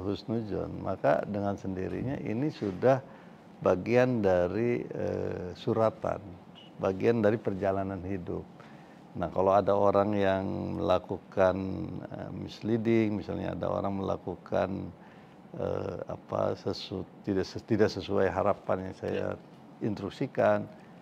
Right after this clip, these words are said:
Speaker 1: ya nggak usah emosi, memang kesalahannya di diri kita. Jadi kalau terjadi sesuatu bukan kesalahan orang lain, salah kita.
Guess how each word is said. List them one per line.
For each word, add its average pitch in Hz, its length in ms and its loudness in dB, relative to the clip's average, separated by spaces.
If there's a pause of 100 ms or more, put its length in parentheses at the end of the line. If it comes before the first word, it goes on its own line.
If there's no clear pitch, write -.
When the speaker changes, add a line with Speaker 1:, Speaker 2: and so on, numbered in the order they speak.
(360)
Speaker 1:
ya 117 80 2
nggak 127 160 8
usah 127 240 4
emosi, 143 560 -2
memang 131 320 -2
kesalahannya 113 560 2
di 127 80 -2
diri 101 320 -4
kita. - 240 -12 (640)
Jadi 131 80 6
kalau 139 240 8
terjadi 117 320 4
sesuatu 113 480 4
bukan 113 320 2
kesalahan 104 320 4
orang 110 240 2
lain, 151 160 0
salah 120 240 6
kita. 165 320 -4